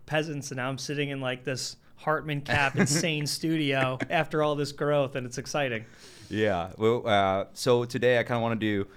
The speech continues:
Speaker 2: first, really g-, get your background out there, 'cause, like, like you said before,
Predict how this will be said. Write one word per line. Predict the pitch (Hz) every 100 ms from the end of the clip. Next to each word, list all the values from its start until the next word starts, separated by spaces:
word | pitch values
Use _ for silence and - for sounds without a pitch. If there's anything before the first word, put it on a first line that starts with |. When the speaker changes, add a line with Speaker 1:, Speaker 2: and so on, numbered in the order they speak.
| - -
Speaker 2:
first, | - 151 127 -
really | 139 90 -
g-, | - 95
get | - 101
your | 104
background | 85 80 - 104 104
out | 110 120
there, | 113
'cause, | 92
like, | 90 85 - -
like | 101 104
you | 92
said | - 123 82 76
before, | 90 - 139 101 95